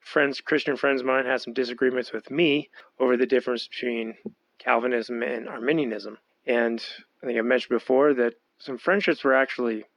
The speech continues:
lost because of it. And it wasn't because I was trying to push anything on them.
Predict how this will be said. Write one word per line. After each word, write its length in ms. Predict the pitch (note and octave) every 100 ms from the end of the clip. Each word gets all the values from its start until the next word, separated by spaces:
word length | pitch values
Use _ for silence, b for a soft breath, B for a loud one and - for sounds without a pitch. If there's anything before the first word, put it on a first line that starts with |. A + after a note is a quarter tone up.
| _ -
lost 680 | B2 B2+ A#2+ G#2+ - - - B2
because 420 | A#2 - F#3 D3
of 100 | G2+
it. 160 | F#2 _ _ _
And 340 | A#2+ A#2 A#2 A2+
it 100 | B2
wasn't 380 | A#2+ F3+ F#3+ D#3
because 540 | - C#3 C3 B2 -
I 140 | - B2
was 240 | C3+ B2
trying 240 | - C3 A#2
to 60 |
push 260 | - C3+ C3
anything 300 | A#2+ A2 G#2+
on 120 | G#2
them. 300 | C3+ C3